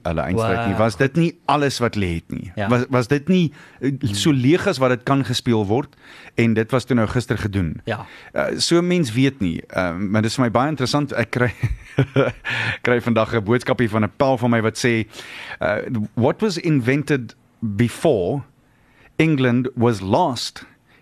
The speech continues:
Speaker 1: in a semi-final in the World Cup?"
Speaker 2: Nee.
Speaker 1: Die internet, selfone en Kroasie.
Speaker 2: Wow!
Speaker 1: <laughs>
Speaker 2: Yes!
Speaker 1: Pragtig, né?
Speaker 2: Dis mooi gestel. Hoor jy net so van die, ons op die jas,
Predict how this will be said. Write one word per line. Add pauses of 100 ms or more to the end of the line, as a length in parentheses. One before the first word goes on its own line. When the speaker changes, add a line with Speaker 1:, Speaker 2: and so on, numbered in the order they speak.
Speaker 1:
in
a
semi-final (100)
in
the
World
Cup?" (260)
Speaker 2:
Nee. (720)
Speaker 1:
Die
internet, (680)
selfone (540)
en
Kroasie. (360)
Speaker 2:
Wow! (220)
Speaker 1:
<laughs>
Speaker 2:
Yes!
Speaker 1:
Pragtig,
né?
Speaker 2:
Dis
mooi
gestel. (360)
Hoor
jy
net
so
van
die,
ons
op
die
jas,